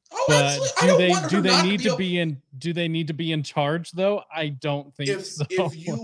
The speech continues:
Speaker 1: want to be a batshit crazy person, you can be batshit
Speaker 2: Yep.
Speaker 1: crazy. But the second you start taking, talking about taking people's fucking hair, <laughs>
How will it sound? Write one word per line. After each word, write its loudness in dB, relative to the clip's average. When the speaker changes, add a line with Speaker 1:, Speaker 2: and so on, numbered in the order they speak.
Speaker 1:
want -6
to -18
be -12
a -10
batshit -8
crazy -8
person, -8
you -4
can -2
be -2
batshit -4
Speaker 2:
Yep. -4
Speaker 1:
crazy. -6
But -2
the -2
second 0
you -4
start -2
taking, -8
talking -4
about -8
taking -6
people's -8
fucking -6
hair, -8
<laughs> -2